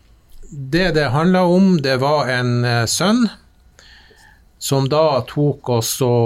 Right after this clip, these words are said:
eh, fikk spørsmålet fra mora. Mora var terminalt, eh, syk med, med kols.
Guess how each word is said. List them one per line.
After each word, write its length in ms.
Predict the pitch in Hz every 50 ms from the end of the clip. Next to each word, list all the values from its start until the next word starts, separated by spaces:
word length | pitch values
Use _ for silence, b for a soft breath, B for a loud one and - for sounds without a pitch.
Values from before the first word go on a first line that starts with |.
| 113 113
eh, 760 | 113 113 113 113 113 110 110 110 110 110 110 107 107 107 110 - _ _ _ - - - - - - - - - _ _ _ - - - -
fikk 320 | - - - 147 143 147 -
spørsmålet 680 | - - 131 127 120 - - - 127 110 107 107 95
fra 160 | - - 117 110
mora. 460 | 110 113 117 117 123 120 107 107 110 - B B B B
Mora 600 | B 135 131 139 156 170 180 175 156 139 127 117 110
var 340 | 110 127 123 123 113 110 110
terminalt, 1000 | - - 123 131 127 127 123 127 139 143 135 120 107 98 - - - _ -
eh, 680 | 123 123 117 110 110 107 107 107 107 110 113 107 104 113
syk 460 | - - - 151 135 117 117 - -
med, 340 | 117 113 107 110 107 101 104
med 300 | 107 113 110 107 101 -
kols. 600 | - - 123 107 104 120 - - - - -